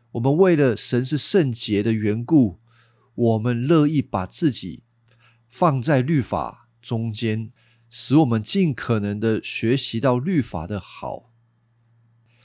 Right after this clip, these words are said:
在学习律法的过程当中，更多的跟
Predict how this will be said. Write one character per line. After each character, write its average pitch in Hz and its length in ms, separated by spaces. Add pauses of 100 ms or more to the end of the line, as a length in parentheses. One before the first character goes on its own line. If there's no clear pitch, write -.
(140)
在 170 140
学 143 240
习 147 240
律 170 200
法 98 200
的 110 60
过 139 200
程 110 180
当 120 200
中， 117 340
更 139 280
多 131 240
的 120 120
跟 123 420